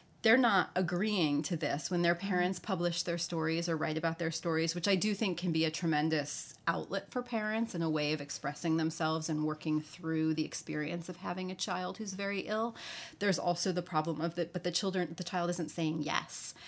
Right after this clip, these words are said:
Speaker 1: And there have been, as the, as this is still new, but there are some now adult children, former patients, who have said, "Actually, I wish my mother hadn't written so extensively about, say, my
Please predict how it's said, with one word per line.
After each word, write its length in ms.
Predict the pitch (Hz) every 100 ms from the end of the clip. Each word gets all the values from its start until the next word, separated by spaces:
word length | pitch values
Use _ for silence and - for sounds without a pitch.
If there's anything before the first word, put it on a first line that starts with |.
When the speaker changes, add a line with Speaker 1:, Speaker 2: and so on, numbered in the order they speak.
| -
Speaker 1:
And 160 | 196 185
there 120 | 175
have 360 | 175 180 202 170
been, 380 | 165 147 160 214
as 240 | 165 160
the, 180 | 175 165
as 160 | 165 165
this 160 | 165
is 100 | 165
still 200 | - 214
new, 180 | 190 147
but 140 | 180
there 120 | 170 -
are 200 | 170 175
some 500 | - 190 185 175 170
now 300 | 156 147 -
adult 460 | 170 180 233 - - _ -
children, 480 | 190 156 165 165 226
former 280 | 175 156 170
patients, 640 | 175 160 180 156 170 -
who 120 | 175
have 140 | 170 160
said, 360 | - 156 156
"Actually, 560 | - 165 - 196 185 165
I 120 | -
wish 400 | 160 160 160 -
my 160 | 175 170
mother 280 | 160 160 160
hadn't 300 | 180 185 -
written 240 | 147 180
so 180 | 175 151
extensively 640 | 131 - 156 156 160 151 151
about, 400 | 156 143 - -
say, 300 | 151 151 147
my 180 | 165